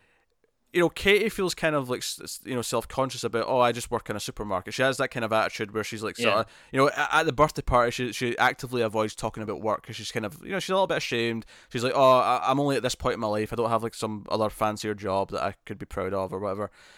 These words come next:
Speaker 2: Yeah.
Speaker 1: Um,
Speaker 2: Mm.
Speaker 1: but when it's revealed at the birthday party that Alice does, does this sort of stuff, um, Katie gets this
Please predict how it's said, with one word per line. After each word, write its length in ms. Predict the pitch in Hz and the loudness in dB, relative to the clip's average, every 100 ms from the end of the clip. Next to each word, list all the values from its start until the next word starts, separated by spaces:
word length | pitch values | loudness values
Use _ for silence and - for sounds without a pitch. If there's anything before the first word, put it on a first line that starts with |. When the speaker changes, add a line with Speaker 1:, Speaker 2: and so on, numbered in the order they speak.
| - - | -16 -6
Speaker 2:
Yeah. 180 | 107 95 | -4 0
Speaker 1:
Um, 360 | 113 113 107 - | 0 0 -2 -10
Speaker 2:
Mm. 80 | 110 - _ _ - | -20 -20 _ _ 2
Speaker 1:
but 340 | 139 135 - 139 | 8 8 6 2
when 380 | 131 131 131 - | 4 6 4 2
it's 180 | 131 | -2
revealed 220 | 127 151 175 | 0 2 2
at 60 | |
the 80 | 127 | 4
birthday 300 | 127 180 - | 4 2 0
party 460 | - 123 104 113 110 | 2 4 4 2 0
that 260 | 104 107 | 0 2
Alice 400 | 104 113 110 - - | 4 4 2 -4 -8
does, 280 | 110 104 101 | -6 -6 -4
does 220 | 110 101 | -6 -4
this 160 | 110 - | -4 -2
sort 160 | 110 | -2
of 60 | 76 | -2
stuff, 440 | - 156 120 - _ _ - - | 2 2 0 -8 _ _ -18 -2
um, 300 | 117 117 110 - _ _ | 0 0 -2 -8 _ _
Katie 400 | - 139 156 175 | 0 2 4 4
gets 240 | 139 131 - | 2 0 0
this 240 | 120 - | -2 -4